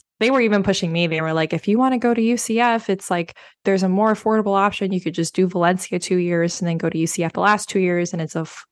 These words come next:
they will count it as, like, a four-year undergraduate degree." At least what they told me in high school. I was like, "That's an awesome option." I think I offered it to my other brother 'cause he was going to Valencia at the time. He didn't do it, but he was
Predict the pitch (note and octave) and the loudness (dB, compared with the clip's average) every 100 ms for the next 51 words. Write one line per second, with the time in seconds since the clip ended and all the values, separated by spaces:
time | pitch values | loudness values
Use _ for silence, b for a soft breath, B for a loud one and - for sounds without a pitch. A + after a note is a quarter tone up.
0 | _ - E3+ E3 D#3+ E3+ - _ - - | _ -2 2 2 2 0 -4 _ -16 -2
1 | F3+ F3 D#3 D#3 D#3+ - - E3+ E3 D#3+ | 0 2 0 0 -2 -2 0 2 2 -2
2 | D#3 D3+ D#3 D#3 D#3 D3+ D3 D#3 D#3+ D#3+ | -2 -2 -4 -2 -2 -2 -8 -6 -2 -2
3 | C#3 C#3 B B B B B - G3+ G#3 | -4 -10 B B B B B 0 2 2
4 | G3+ F3+ - F3 E3+ D3+ D3+ F3 - D#3+ | 2 0 2 0 0 -2 0 -2 -2 -6
5 | D3 D3 A3+ C4+ A#3+ - D3 F#3+ - E3+ | -6 -2 -2 0 0 0 0 0 0 -2
6 | C#3+ D3+ - D#3 C#3+ C#3 - D#3+ G#3+ G3+ | 0 0 -2 -4 -4 -4 -4 0 0 2
7 | E3+ D3+ E3+ F3 D#3+ - D3 E3 E3 D3 | 4 2 2 0 0 -4 -2 0 0 -2
8 | C#3 C3+ C#3 - D#3+ - E3 D#3 - _ | -4 -4 -6 -8 -10 -4 -2 -2 -6 _
9 | - D3+ C#3+ D#3 C#3 C#3 - D3 - - | 2 2 0 -4 -4 -4 -4 -4 -4 -8
10 | - C#3+ C3+ C3+ C#3 B3 B3+ D#3+ D#3 E3+ | -8 -6 -6 -6 0 2 2 2 2 2
11 | F#3+ D#3+ D#3+ D#3+ D3+ | 2 -2 -2 0 -2